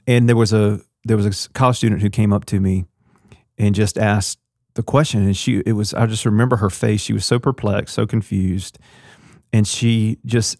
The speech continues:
asked the question, um, w-, "Now you're, you're talking about this, but didn't this happen before this and this happened?" But, and, and I started understanding that she was, she had the undergirding belief that the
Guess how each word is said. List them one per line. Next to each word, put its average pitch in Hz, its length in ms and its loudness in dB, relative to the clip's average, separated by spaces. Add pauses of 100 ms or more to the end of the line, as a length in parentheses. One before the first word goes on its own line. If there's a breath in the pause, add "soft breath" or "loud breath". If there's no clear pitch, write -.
asked 123 240 0
the - 40 -2
question, 107 560 0 (120)
um, 92 360 0 (840 soft breath)
w-, - 160 -12 (100)
"Now 117 200 4
you're, 143 400 4
you're 147 180 2
talking 160 360 0
about 101 280 0
this, 127 260 4
but 101 200 -4
didn't 139 240 0
this 135 160 -2
happen 117 300 0
before 123 340 -2
this 120 280 0
and 101 120 -4
this 113 140 -2
happened?" 110 240 0
But, 104 120 -4 (280 loud breath)
and, 110 240 -2
and 117 120 0
I 107 60 0
started 160 280 0
understanding 110 520 0
that 98 180 -2
she 139 420 -2
was, 123 400 -4 (640)
she - 260 -2
had 160 180 2
the 120 140 2
undergirding 107 600 0
belief 98 480 -2
that 104 140 -4
the - 80 -4